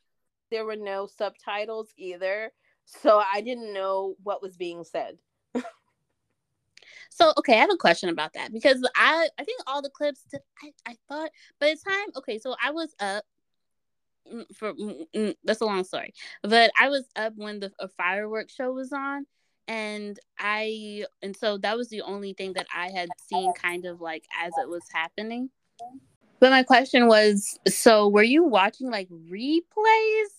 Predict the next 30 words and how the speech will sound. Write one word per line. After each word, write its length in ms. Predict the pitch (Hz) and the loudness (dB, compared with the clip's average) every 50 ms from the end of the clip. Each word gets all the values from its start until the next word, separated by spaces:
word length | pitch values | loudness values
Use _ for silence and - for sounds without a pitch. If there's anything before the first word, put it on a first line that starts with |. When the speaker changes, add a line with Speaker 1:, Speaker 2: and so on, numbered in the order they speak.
| _ _ _ _ _ _ _ _ _ - | _ _ _ _ _ _ _ _ _ -2
Speaker 2:
of 260 | 294 311 320 330 330 320 294 - | 0 2 2 0 0 -4 -6 -6
the, 440 | 302 311 311 311 311 302 302 294 - | -4 -2 -2 0 -2 -2 -4 -6 -8
of, 160 | 240 262 285 302 _ _ - | -8 -8 -10 -10 _ _ -6
of 240 | 254 269 277 285 277 | -6 -4 -4 -4 -6
Namjoon's 600 | 262 254 240 240 262 277 254 277 285 277 277 - | -6 -4 -4 -4 -4 -4 -6 -8 -8 -8 -10 -10
show 340 | - - 285 285 277 254 - - | -6 -4 -4 -2 -4 -4 -6 -8
and 120 | 220 226 | -10 -8
the 100 | 226 226 _ | -10 -8 _
fireworks 640 | - 202 208 220 240 254 277 294 302 320 320 - _ - - | -4 -4 -2 -2 -4 -4 -4 -4 -4 -4 -6 -8 _ -16 -12
on 120 | 285 302 | -10 -8
Weverse? 520 | 302 320 320 330 330 349 349 370 370 - _ _ _ _ _ _ _ | -8 -6 -8 -8 -6 -6 -6 -8 -8 -10 _ _ _ _ _ _ _
Or 100 | - 220 | -4 -4
were 80 | 226 247 | -2 -2
you 140 | 254 269 262 | -4 -6 -6
watching 460 | 220 202 196 208 220 _ - 226 214 | -6 -6 -6 -6 -8 _ -10 -10 -8
it, 140 | 208 202 - | -8 -8 -8
like, 220 | 196 190 180 180 190 | -6 -8 -6 -6 -6
well, 80 | 226 | -6
you 80 | 247 269 | -6 -6
said 140 | - 349 349 | -4 -2 -2
you 120 | 339 302 | -2 -2
didn't 220 | 233 233 220 196 190 | -2 -4 -6 -8 -8
wake 220 | 190 185 - - | -10 -10 -8 -8
up, 120 | 190 - | -8 -8
like, 180 | 156 160 147 - | -10 -12 -10 -8
at 180 | 160 156 - - _ _ | -8 -8 -8 -10 _ _
four 480 | - 165 170 165 156 151 151 160 170 - _ _ _ _ _ _ _ _ _ _ _ _ - | -10 -8 -6 -6 -6 -8 -8 -10 -12 -14 _ _ _ _ _ _ _ _ _ _ _ _ -10
when 160 | 190 196 190 | -8 -6 -6
everything 400 | 185 185 180 180 185 - 185 175 185 | -6 -6 -8 -10 -12 -12 -12 -10 -8
happened? 500 | 175 175 175 - - - - - - | -6 -6 -8 -8 -12 -14 -14 -14 -14